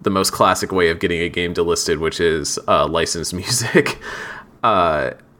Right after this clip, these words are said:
and if you don't have an Xbox, you know, if you don't have an Xbox three sixty with the original copies of the game, or you don't have an Xbox One with backwards compat, then you have to go to P C. And P C Mass Effect has its own, like, weird host of issues that you have to kind of navigate. Like,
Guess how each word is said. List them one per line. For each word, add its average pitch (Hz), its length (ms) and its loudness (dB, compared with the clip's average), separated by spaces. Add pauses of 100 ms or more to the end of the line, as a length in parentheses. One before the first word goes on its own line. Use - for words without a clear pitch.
(440)
and 123 120 2
if 107 120 2
you 120 80 4
don't 117 240 2
have 104 480 0
an 107 80 -2
Xbox, 87 560 2
you 98 60 2
know, 87 60 2
if 85 80 -2
you 98 60 4
don't 92 120 4
have 87 100 2
an 87 60 -2
Xbox 87 380 0
three 92 100 -2
sixty 92 460 0
with 85 160 0
the 87 100 0
original 87 540 2 (160)
copies 104 380 0
of 87 40 -4
the 92 60 -2
game, 87 340 2
or 85 60 4
you 85 100 0
don't 90 120 0
have 82 160 2
an 80 60 -2
Xbox - 380 -2
One 92 120 -2
with 82 140 -4
backwards 82 580 0
compat, 101 580 0
then 95 160 0
you 90 100 -2
have 90 160 0
to 92 80 -4
go 90 80 0
to 85 80 -2
P - 180 -8
C. 98 460 2 (480)
And 85 400 0
P 151 140 0
C 175 220 -2
Mass 135 260 2
Effect 123 320 0
has 117 200 0
its 107 140 0
own, 120 360 2
like, 95 200 0
weird 104 400 2
host 110 380 0
of 104 100 0
issues 92 500 0
that 92 140 0
you 90 240 -2
have 101 220 -2
to 98 80 -4
kind 101 180 0
of 87 100 -4
navigate. 82 600 0
Like, 85 220 0